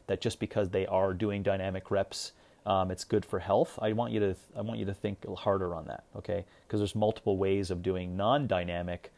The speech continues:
uh, head-to-toe patterns that you don't necessarily, that have no carryover to living long. Um, the rest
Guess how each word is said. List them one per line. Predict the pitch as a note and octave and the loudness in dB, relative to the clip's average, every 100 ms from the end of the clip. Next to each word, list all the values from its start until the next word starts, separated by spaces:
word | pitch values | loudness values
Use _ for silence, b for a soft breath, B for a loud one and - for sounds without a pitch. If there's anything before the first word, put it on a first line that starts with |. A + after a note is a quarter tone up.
| b b - | b b -4
uh, | F2+ F2+ F2 | 0 0 -2
head-to-toe | F2 A2 G2 - G2 F2+ | 0 0 0 -4 -4 -2
patterns | - B2 G#2 F2+ F2+ - b b b | 4 4 4 0 -4 -8 b b b
that | - | -2
you | F#2+ | 0
don't | G2+ F#2 | 0 -2
necessarily, | F#2+ - G2 F#2 F2+ | -4 -4 -2 -2 -2
that | G2+ - | -4 0
have | A2+ F#2+ | 0 0
no | F#2 | -4
carryover | - F#2+ F#2 F2+ F2 G2 | -6 -4 -2 -2 -4 -6
to | - F2+ F2 | -6 -6 -4
living | G2+ F#2 F2+ | -4 -2 -4
long. | E2+ E2 F#2 b b b b b b | -6 -8 -10 b b b b b b
Um, | A2 G#2 G#2 G2+ G2 - _ | 4 4 4 0 -6 -12 _
the | C3 | 4
rest | A#2+ C#3+ - - | 8 10 8 2